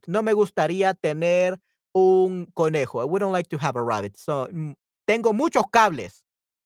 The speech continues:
¿okay? Para tener este, eh, estudio aquí, tengo muchos cables por todo lugar. I have, like, two hundred cables, eh, everywhere in this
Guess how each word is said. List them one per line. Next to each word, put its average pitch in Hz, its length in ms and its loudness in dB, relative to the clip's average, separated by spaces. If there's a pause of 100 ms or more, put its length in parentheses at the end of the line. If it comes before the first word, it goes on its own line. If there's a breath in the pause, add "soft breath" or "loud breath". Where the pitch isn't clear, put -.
(300)
¿okay? 165 380 0
Para 165 220 2
tener 175 280 -2
este, 226 440 0
eh, 151 440 0
estudio 233 440 -2
aquí, 233 420 -4
tengo 190 300 -2
muchos 180 440 -2
cables 190 360 0
por 139 180 -6
todo 170 220 0
lugar. 170 560 0 (380)
I 156 80 0
have, 190 220 2
like, 190 180 -2
two 214 120 -2
hundred 208 320 2
cables, 135 560 -4 (800)
eh, 135 460 0
everywhere 143 400 2
in 131 60 -4
this 151 160 -6